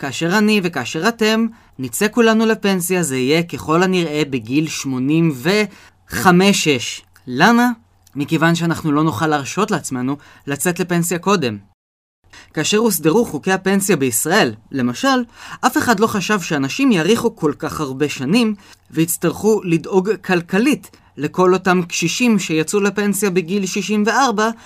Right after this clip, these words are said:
ועכשיו הם בני תשעים וארבע. הרעיון המקורי של פנסיה הוא שכל דור יחפה כלכלית על הדור שמעליו. ואם אתם בני שלושים ושתיים וגרים בסלון של ההורים שלכם,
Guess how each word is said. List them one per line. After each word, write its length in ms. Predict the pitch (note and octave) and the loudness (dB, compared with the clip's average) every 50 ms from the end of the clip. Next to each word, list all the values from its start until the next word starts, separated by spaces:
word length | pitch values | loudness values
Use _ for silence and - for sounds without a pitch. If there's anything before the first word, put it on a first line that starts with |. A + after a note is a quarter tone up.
| - - _ - | -20 -20 _ -4
ועכשיו 400 | C#3+ E3+ E3 - - F#3 F3 F3+ | -4 -4 -2 0 -2 -2 0 0
הם 120 | F#3 F3+ | 0 0
בני 300 | E3 F3 F3+ F#3 F#3 F3+ E3+ - | 0 0 2 2 2 0 -2 -2
תשעים 420 | G3+ G3 - G3+ G#3+ B3 C#4 C4+ F#3+ | -4 -4 -4 -2 0 2 4 4 4
וארבע. 340 | C#3+ A#2+ A2+ A2 G#2+ A2 G2 A#2 - - - _ _ _ _ _ _ _ _ _ _ _ _ | 2 0 -2 -4 -8 -10 -12 -14 -18 -20 -20 _ _ _ _ _ _ _ _ _ _ _ _
הרעיון 480 | - D#3 D3+ C3 C3 C3+ D3 G3 A#3 A3+ | -4 -2 0 0 2 2 4 4 4 4
המקורי 420 | F3 C3+ A#2+ A#2 - C#3 D#3 F3+ | 2 0 -2 -4 -4 -2 -2 0
של 160 | E3+ - F3 E3 F3 | 0 -2 -4 -4 -2
פנסיה 480 | B3 C4+ C#4 B3 - - G3 F#3+ F#3+ G3+ - - - - - | 0 0 0 0 -2 -4 -4 -4 -4 -6 -8 -14 -20 -20 -12
הוא 120 | - D3 C#3 | -10 -8 -6
שכל 460 | - - C#3+ - - G#3 A3 A#3 A#3 G3+ | -6 -8 -6 -2 2 4 4 4 4 2
דור 400 | E3+ C#3 D3 F3+ A3 B3 C4 B3+ - - _ _ _ | -2 0 4 6 6 6 4 2 -6 -12 _ _ _
יחפה 440 | - C3+ C#3+ - - D#3 - - A3+ | -6 -4 -4 -2 -4 -4 -2 -2 -4
כלכלית 600 | A3 - F3 - - - E3+ G#3+ - - D#4 - - _ _ _ _ | 0 -2 -4 -2 -2 -2 0 2 0 0 -2 -4 -16 _ _ _ _
על 140 | - F3 E3 | -4 -4 -2
הדור 340 | D#3 E3 D3 C#3+ D#3 D#3 C#3+ | -2 -2 0 2 2 2 2
שמעליו. 560 | - - E3 D#3+ E3 E3+ E3+ F3 E3+ C3+ G#2+ G2 - - _ _ _ _ _ _ _ _ _ _ _ _ - - - - - | -2 -4 -2 0 2 2 2 2 2 0 -2 -6 -14 -20 _ _ _ _ _ _ _ _ _ _ _ _ -20 -20 -20 -8 2
ואם 200 | D3+ G3 A#3 A#3+ | 4 4 6 6
אתם 320 | A3+ A#3 G3+ G3 F3+ E3+ C#3+ | 4 2 2 2 2 2 2
בני 260 | D#3 E3+ F#3 F#3 E3 | 2 2 2 2 0
שלושים 400 | - - D3+ C3 - F#3+ F3+ D3+ | -2 -4 -6 -4 -2 -2 -2 -2
ושתיים 520 | C3+ A#2 - - E3 D3+ C#3+ B2+ A2 G#2 - _ _ _ _ _ - | -2 -4 -4 0 0 0 0 0 -4 -10 -14 _ _ _ _ _ -2
וגרים 400 | G3 G#3+ F#3+ G#3 F#3+ F3+ F3 D3+ | -2 0 2 2 2 2 0 0
בסלון 380 | C#3+ - - C#3 C3+ C#3 C#3 | -2 -2 -2 -2 -2 -2 -4
של 180 | C3+ - D3 D#3 | -4 -4 0 0
ההורים 260 | F3+ G#3+ C4 C#4 B3+ | 2 2 2 0 0
שלכם, 500 | A#3 A#3 G#3 G3+ E3+ E3+ G3 F#3+ G3 | 0 0 0 0 0 -2 -2 -2 -2